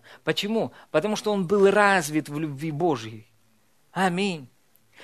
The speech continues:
В жизни Иосифа действовало благословение. Аминь. Смотрите, что, э, написано дальше, тридцать пятый стих. «И собрались все сыновья его и все дочери его, чтобы утешить отца Иакова, Израиля.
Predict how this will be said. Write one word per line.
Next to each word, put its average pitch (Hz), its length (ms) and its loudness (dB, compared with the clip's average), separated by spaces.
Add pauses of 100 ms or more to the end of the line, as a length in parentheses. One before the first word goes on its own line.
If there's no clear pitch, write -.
В 147 60 -14
жизни 190 380 0
Иосифа 196 520 0
действовало 175 600 0
благословение. 156 1400 0 (200)
Аминь. 139 380 -4 (460)
Смотрите, 202 640 2 (260)
что, - 520 2
э, 185 180 2
написано 196 560 2
дальше, 160 440 6
тридцать 180 520 -6
пятый 190 320 6
стих. - 420 -12 (580)
«И 233 120 -6
собрались 233 680 0
все 254 180 -6
сыновья 226 580 0
его 185 160 -2
и 170 60 -4
все 202 180 -4
дочери 180 420 -4
его, 127 180 -8
чтобы 214 340 -4
утешить 208 640 -6
отца 170 440 -6
Иакова, 147 440 -6
Израиля. 127 580 -10